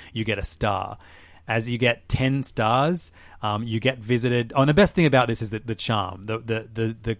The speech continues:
the zoo owner is just a real piece of shit dickhead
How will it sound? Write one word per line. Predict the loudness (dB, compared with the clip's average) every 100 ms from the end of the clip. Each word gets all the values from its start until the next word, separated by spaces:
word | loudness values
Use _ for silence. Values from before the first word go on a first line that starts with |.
| -8
the | -6 -6 -4
zoo | 0 4 4
owner | 4 0 0 -2
is | -4 -4
just | -4 -4
a | -6
real | 0 2 2
piece | 0 -4 -4
of |
shit | -6 -6 -8 -6
dickhead | -6 -4 -6 -8